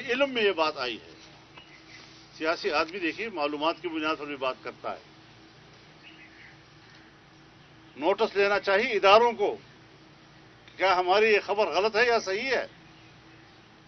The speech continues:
लेकिन छुपाने की जरूरत नहीं है कि retired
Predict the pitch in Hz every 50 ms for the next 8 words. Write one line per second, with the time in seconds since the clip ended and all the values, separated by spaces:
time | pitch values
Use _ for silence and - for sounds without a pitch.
0 | - - - - - - 123 147 - 175 170 143 - - - - - - - -
1 | - - - 180 - 202 214 240 247 254 233 220 233 202 202 208 196 214 208 208
2 | - 208 196 185 165 139 110 87 - - - - - - - - - - - -
3 | - - - - - - - - - - - - - - - - - - - -
4 | - - 170 175 175 170 151 - - - - - - - - - - - - -
5 | - - - - - - - - - - - - - - - - - 151 160 -
6 | - 180 190 208 214 220 220